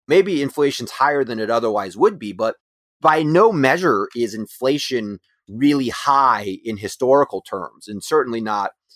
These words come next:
worrisome sense. And so I think that's what's given some people some solace in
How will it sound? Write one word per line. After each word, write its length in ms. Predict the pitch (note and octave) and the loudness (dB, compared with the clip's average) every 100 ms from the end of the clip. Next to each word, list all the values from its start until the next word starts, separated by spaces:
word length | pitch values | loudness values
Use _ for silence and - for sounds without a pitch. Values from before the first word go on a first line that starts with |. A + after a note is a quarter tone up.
| _ | _
worrisome 480 | A#2+ D#3 C#3 - G2 | 2 2 2 -6 -12
sense. 320 | - F#2+ F#2 | -12 -14 -14
And 100 | G#2 | -14
so 320 | - A#2+ G#2 - _ _ _ _ | -2 -2 -2 -8 _ _ _ _
I 120 | D3 | -2
think 200 | F3+ A#3 | -2 -2
that's 260 | - E3+ - | -2 -2 -2
what's 160 | D3 | -8
given 300 | - D3 B2 | -4 -2 -2
some 300 | G#2+ - F3 | -2 0 0
people 560 | F3+ B3 G#3+ A2 G2+ G2 _ _ _ | -2 -8 -6 -4 -4 -6 _ _ _
some 420 | - D3+ C3 A#2 | -4 2 2 0
solace 600 | A2 - C#3+ F#3 A2 F2+ | -4 0 2 2 0 -4
in 560 | A#2 G#2+ G#2 G2+ G2+ G2 | -4 -4 -4 -8 -10 -14